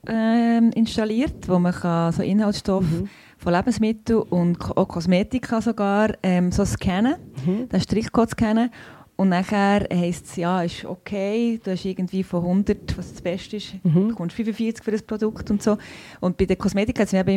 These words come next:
Speaker 1: immer, ähm, denke ich mir noch cool, äh, ja, der heisst aber viel, ähm,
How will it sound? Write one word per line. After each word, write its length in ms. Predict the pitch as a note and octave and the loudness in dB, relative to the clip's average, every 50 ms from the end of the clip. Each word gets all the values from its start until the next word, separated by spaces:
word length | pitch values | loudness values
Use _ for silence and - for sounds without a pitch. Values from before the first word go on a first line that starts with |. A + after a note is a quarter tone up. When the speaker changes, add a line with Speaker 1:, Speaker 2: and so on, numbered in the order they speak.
| G3+ G3 | 2 2
Speaker 1:
immer, 40 | G3 F#3 - - - - - - - - | 0 0 -4 -8 -16 -20 -20 -16 -6 0
ähm, 360 | - F3+ F3 F3 F3 F3 F3 | 2 4 4 4 2 2 2
denke 160 | - - E3+ - | 2 2 2 4
ich 40 | - | 4
mir 60 | G3 | 4
noch 200 | A3 A#3 - - | 4 4 4 2
cool, 300 | A3 A3+ A#3+ C4 C4+ - - _ - | 2 4 4 4 4 2 -2 _ -2
äh, 400 | F#3 F3+ F3+ F3+ F3 F3 - - | 0 2 2 2 2 0 0 0
ja, 240 | D#3+ F3 G3 G3+ - | 0 2 2 2 0
der 240 | - - - F#3+ F#3 - - _ _ - - | 0 -2 -2 -2 -2 -4 -8 _ _ -8 -6
heisst 280 | F#3+ F#3 E3+ - - F#3 | -4 -4 -4 -4 -6 -6
aber 120 | D#3+ F3+ | -4 -4
viel, 440 | - - - G3 G3 G#3 G#3+ A3 A3 A3 - - - - - - - | -4 -2 0 2 2 4 2 2 0 -4 -8 -20 -20 -20 -20 -14 -8
ähm, 440 | - F3+ E3+ E3+ E3+ E3+ E3+ F3 | -6 -2 0 2 4 4 2 0